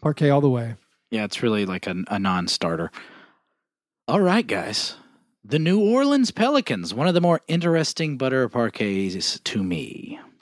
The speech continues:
Speaker 2: Keith, you wanna give me some stats?
Speaker 1: I agree with you, John. The stats for the Pelicans, they were forty-eight and thirty-four last year. That's eleventh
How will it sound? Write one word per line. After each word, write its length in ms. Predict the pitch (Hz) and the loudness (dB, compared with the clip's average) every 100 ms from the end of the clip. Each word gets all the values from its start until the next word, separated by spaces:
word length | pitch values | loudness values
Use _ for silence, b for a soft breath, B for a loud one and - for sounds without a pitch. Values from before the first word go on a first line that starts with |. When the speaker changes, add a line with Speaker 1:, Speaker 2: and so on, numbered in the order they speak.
| _ _ _ - | _ _ _ 0
Speaker 2:
Keith, 240 | - 127 | 2 4
you 40 | 110 | 2
wanna 100 | 92 | 0
give 80 | |
me 80 | 95 | 0
some 240 | 92 98 95 | 0 0 0
stats? 840 | - - - 107 139 - - - | 2 0 0 0 0 -2 -4 -2
Speaker 1:
I 100 | - 220 | 2 2
agree 220 | 196 277 | 4 2
with 140 | 214 | 2
you, 60 | 143 | -2
John. 540 | 127 139 151 185 208 170 B B B - | -2 0 2 0 -2 -6 B B B -6
The 80 | 151 | -4
stats 440 | - - 190 202 | 0 2 2 2
for 100 | - | 0
the 80 | 165 | 0
Pelicans, 560 | - 156 156 156 160 | 2 2 2 0 -2
they 80 | 147 | -2
were 120 | 143 | -2
forty-eight 520 | 131 - 180 196 190 165 | -4 2 4 4 2 -2
and 120 | 151 | 0
thirty-four 520 | 165 160 151 165 151 | 2 2 2 2 4
last 320 | 143 147 135 | 2 -2 0
year. 220 | 175 185 233 B B | 4 4 2 B B
That's 160 | 165 | -2
eleventh 600 | 156 139 147 196 254 285 | 0 0 2 4 2 0